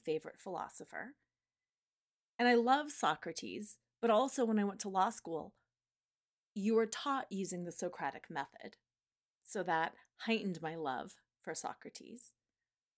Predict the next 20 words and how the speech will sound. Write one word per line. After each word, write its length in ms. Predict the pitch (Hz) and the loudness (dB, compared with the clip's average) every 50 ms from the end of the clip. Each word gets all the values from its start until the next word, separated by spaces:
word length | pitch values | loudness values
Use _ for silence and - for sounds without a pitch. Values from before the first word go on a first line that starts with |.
| _ _ _ _ _ _ _ _ _ _ _ _ _ _ _ _ _ - | _ _ _ _ _ _ _ _ _ _ _ _ _ _ _ _ _ -4
I 40 | 220 | -2
love 320 | 220 208 214 220 233 220 220 | 0 2 4 4 4 4 2
the 120 | 233 220 | 2 2
Socrates 1160 | - - - 220 202 202 202 - 220 185 - - - 214 190 180 175 170 165 160 - - - _ _ _ _ _ _ _ _ _ _ | 2 4 4 6 6 4 4 0 -2 -2 -2 -2 -4 -2 -2 -4 -4 -4 -4 -2 -4 -4 -6 _ _ _ _ _ _ _ _ _ _
play 420 | - - - 190 185 180 190 185 180 | -20 -12 -6 -4 -2 -2 0 0 -2
on 180 | 175 170 170 | -2 -4 -4
that 220 | 165 127 135 - - - | -6 -6 -6 -6 -6 -8
too, 380 | - - 330 311 285 240 208 202 | -8 -8 -6 -4 -2 -2 -2 -2
because 640 | 214 214 214 - - 214 190 185 180 180 180 - _ _ - _ _ _ _ _ _ _ _ _ - | -2 -4 -4 -6 -8 -4 -4 -2 -4 -4 -6 -10 _ _ -20 _ _ _ _ _ _ _ _ _ -2
I 100 | 214 233 | 0 0
do 120 | 226 214 247 | 2 2 0
yoga. 680 | 247 226 214 233 240 233 202 208 170 80 69 - - _ _ _ _ _ _ _ _ _ _ _ _ - | 0 0 2 2 2 2 0 0 -2 -4 -4 -6 -10 _ _ _ _ _ _ _ _ _ _ _ _ 0
I'm 160 | 208 226 233 | 2 2 2
into 320 | 233 247 240 240 226 247 - - - | 4 4 4 4 4 2 -4 -2 0
energy 640 | 208 208 233 240 233 208 208 - - 220 196 180 180 | 4 6 8 8 6 6 4 -2 0 0 0 0 -2
and 160 | 180 175 170 | -2 -4 -4
the 40 | 165 | -2
chakras. 840 | - - - 208 202 214 - - - - 78 80 - - - - - _ _ _ _ _ _ _ _ _ _ _ _ _ _ _ _ _ _ _ _ _ _ _ _ - | -2 0 0 0 -2 -6 -8 -10 -14 -12 -12 -14 -14 -14 -14 -14 -16 _ _ _ _ _ _ _ _ _ _ _ _ _ _ _ _ _ _ _ _ _ _ _ _ -2
And 140 | 240 247 | 0 0
because 340 | 240 262 254 - 262 277 - | 0 0 -2 -2 -2 -2 -2